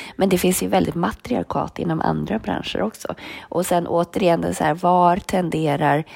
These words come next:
kvinnor att göra karriär och var tenderar män att göra karriär? Så det är ju privatlivet kontra, eh, liksom statligt. Och i statligt är majoriteten av alla chefer är ju kvinnor inom statlig verksamhet.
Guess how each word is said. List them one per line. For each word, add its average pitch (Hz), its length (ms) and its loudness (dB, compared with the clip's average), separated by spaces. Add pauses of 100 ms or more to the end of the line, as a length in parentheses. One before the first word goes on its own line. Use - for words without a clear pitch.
(140)
kvinnor 170 680 0
att 196 200 -2
göra 180 220 4
karriär 180 720 -2
och 170 100 -6
var 156 160 -2
tenderar 151 440 -2
män - 300 -6
att - 60 -8
göra 156 160 -6
karriär? - 480 -4 (480)
Så - 80 -10
det 175 80 0
är 175 40 2
ju 180 40 0
privatlivet 170 800 0
kontra, 143 640 -4 (420)
eh, 131 360 0 (720)
liksom 151 320 -4
statligt. - 720 -2 (300)
Och 160 360 2 (640)
i 190 100 0
statligt 185 720 2
är 185 120 4
majoriteten 185 720 2
av 175 120 2
alla - 180 0
chefer - 380 -4
är 156 160 -2
ju - 160 -6
kvinnor - 460 -12 (480)
inom 156 260 -2
statlig 156 340 -4
verksamhet. - 640 -8